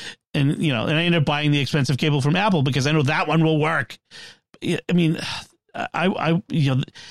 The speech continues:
if this, if this goes through, the days of buying, you know, d-, being able to buy, uh, random cables at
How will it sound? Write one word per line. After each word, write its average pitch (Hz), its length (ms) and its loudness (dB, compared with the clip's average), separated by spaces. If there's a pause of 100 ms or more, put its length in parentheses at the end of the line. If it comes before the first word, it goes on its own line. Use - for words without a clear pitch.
(160)
if 160 180 0
this, 196 180 0 (120)
if 262 160 2
this - 160 2
goes 226 260 2
through, 269 380 2
the 160 100 2
days 175 420 0
of 165 420 2
buying, 170 480 2 (140)
you 151 120 0
know, 127 160 -2 (100)
d-, 156 220 0
being 151 260 2
able 175 120 4
to 175 80 4
buy, 151 540 -2 (160)
uh, 135 380 0
random 165 340 2
cables 170 640 0 (460)
at 147 220 -2